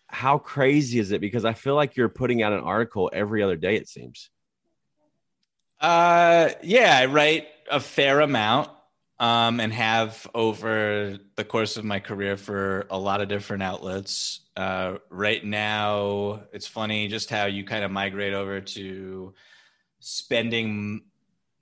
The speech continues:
Speaker 2: not more time than you want, 'cause I enjoy podcasting, but I podcast quite a bit now too. So that's, uh, that takes up some time.
Speaker 1: Yeah.
Speaker 2: Um, but yeah, it's a lot of,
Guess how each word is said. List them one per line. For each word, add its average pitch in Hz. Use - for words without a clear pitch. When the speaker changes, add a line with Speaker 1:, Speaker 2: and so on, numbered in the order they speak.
Speaker 2:
not 127
more 127
time 127
than 113
you 110
want, 113
'cause 113
I 104
enjoy 101
podcasting, 131
but 120
I 110
podcast 117
quite 123
a 107
bit 110
now 131
too. 131
So 110
that's, 107
uh, 113
that 110
takes 120
up 120
some 123
time. 139
Speaker 1:
Yeah. 110
Speaker 2:
Um, 104
but 113
yeah, 127
it's 120
a 143
lot 120
of, 123